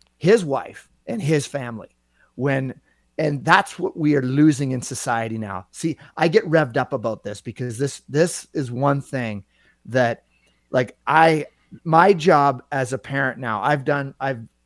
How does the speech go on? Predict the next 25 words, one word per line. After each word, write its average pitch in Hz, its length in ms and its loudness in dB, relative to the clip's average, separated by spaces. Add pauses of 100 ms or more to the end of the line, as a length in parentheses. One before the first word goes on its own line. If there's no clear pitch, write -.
I've 143 200 0
had 135 280 -4
an 123 120 -12
amazing 123 680 0
life, 101 320 -16
and 127 100 -4
I'm 127 140 -4
gonna 147 200 0
continue 180 500 0
to 123 60 -6
have 120 140 -2
an 110 80 -8
amazing 107 460 -6
life. 98 220 -8 (880)
But 127 260 4 (320)
my 147 240 4
job 147 400 4
right 135 240 0
now 101 460 -10
for 127 120 -6
this 120 240 -4
finite 160 600 0
period 147 300 2
of 113 120 -4
time 101 400 -6